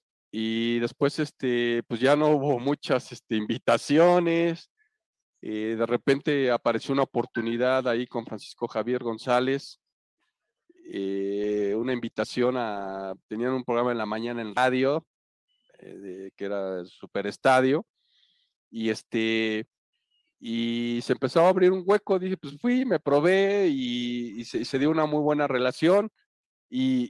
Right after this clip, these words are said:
y fui creciendo con ellos de la mano, ¿no? Porque, pues, este, nada más éramos radio,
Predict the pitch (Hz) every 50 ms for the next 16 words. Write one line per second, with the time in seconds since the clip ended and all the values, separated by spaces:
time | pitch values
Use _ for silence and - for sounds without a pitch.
0 | - 135 127 - 170 180 - 185 170 156 - 180 170 180 175 - - 147 143 156
1 | 165 165 165 151 147 139 131 131 131 135 143 151 156 156 151 139 131 139 151 -
2 | - 131 117 - 110 - - 110 - 110 104 - - 117 117 131 135 139 135 -
3 | 135 131 135 127 120 113 117 135 135 139 143 143 143 143 147 147 156 -